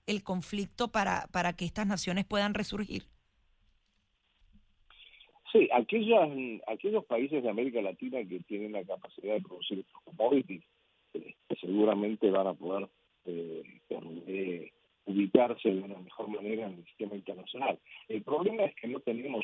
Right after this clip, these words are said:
Speaker 2: una voz colectiva que nos permita negociar una mejor inserción en, en el sistema internacional, que además es un sistema cambiante, como señalábamos al principio,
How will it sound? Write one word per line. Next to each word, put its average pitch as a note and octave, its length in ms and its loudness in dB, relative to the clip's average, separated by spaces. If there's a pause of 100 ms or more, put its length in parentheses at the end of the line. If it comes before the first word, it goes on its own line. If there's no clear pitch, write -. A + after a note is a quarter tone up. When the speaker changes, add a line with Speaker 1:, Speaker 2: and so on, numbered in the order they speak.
(100)
Speaker 2:
una G2+ 140 -10
voz G#2 240 0
colectiva A2+ 720 2
que G2+ 160 -6
nos G2 160 -6
permita A2 500 -6
negociar G#2+ 720 -2 (300)
una G2+ 160 -2
mejor A2 320 2
inserción G#2+ 560 -2
en, G#2 240 -8 (100)
en G2 240 -10
el F#2 100 -16
sistema A2 360 -6
internacional, G#2 640 -2
que G#2+ 100 4
además G2+ 320 2
es B2+ 140 -6
un G#2+ 100 0
sistema B2 540 -2
cambiante, G2+ 580 -2
como - 160 -10 (180)
señalábamos G#2+ 520 -4
al G#2+ 100 0
principio, B2 640 0